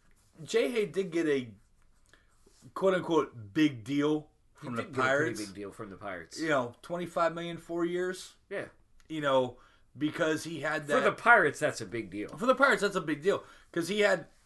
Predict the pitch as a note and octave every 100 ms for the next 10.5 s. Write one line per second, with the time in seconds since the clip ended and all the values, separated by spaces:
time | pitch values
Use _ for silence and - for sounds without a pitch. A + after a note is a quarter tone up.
0 | _ - - D3+ D3 - B2+ E3+ - D3+
1 | D3+ E3 E3+ D#3+ A2 C3 B2+ B2+ A#2+ C#3+
2 | C#3+ B2+ D3 D#3 - - B2 A#2+ A#2 A2
3 | - _ A2+ C#3+ - - D#3 C3+ A#2+ C#3
4 | D#3+ E3 E3+ E3+ E3+ _ _ _ - C3+
5 | C3+ A#2+ C#3 A#2+ C3+ D#3 F3+ F3 _ C3
6 | B2 A#2+ A#2+ D3 - D#3 D#3 D#3+ D#3+ _
7 | - _ _ _ - C#3+ C#3 C3 B2+ C3+
8 | C#3+ C#3 - B2 D3 D3 C#3 B2+ D3 C#3+
9 | A#2+ A#2 A#2+ G#2+ C3 C#3+ D3 D#3 E3 -
10 | _ B2 B2 A#2 A2+